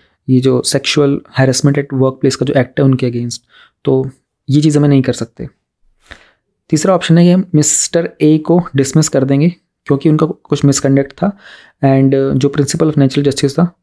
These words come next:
उसको भी अपहोल्ड नहीं किया गया था इंक्वायरी के टाइम पर। कुछ रीजनेबल अपॉर्चुनिटी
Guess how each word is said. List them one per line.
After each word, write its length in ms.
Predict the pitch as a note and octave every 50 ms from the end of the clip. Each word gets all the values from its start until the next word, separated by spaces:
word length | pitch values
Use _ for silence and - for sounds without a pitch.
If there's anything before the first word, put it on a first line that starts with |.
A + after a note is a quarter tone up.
| -
उसको 220 | - - - - D3
भी 80 | D3
अपहोल्ड 320 | D3 C3+ - - C#3+ C#3 C#3
नहीं 180 | C3 C3 C3+
किया 220 | C3+ - C#3+ C3+ B2+
गया 140 | C3 C3
था 220 | B2+ - G3 - _ _ _ _ _ _ _ -
इंक्वायरी 360 | - C3+ C3+ C3 C3+ C3 C#3
के 60 | C3+
टाइम 220 | C#3 C3+ C3 C3 C3
पर। 160 | C3 - E3 - _ _ _ _ _ -
कुछ 140 | - D3 D3+
रीजनेबल 420 | D#3 D#3+ D#3 D#3 E3+ F3 F3+ F3
अपॉर्चुनिटी 680 | D#3+ D#3+ D3+ C#3+ C#3+ - - D#3 D3+ D3+ F3 E3+ E3+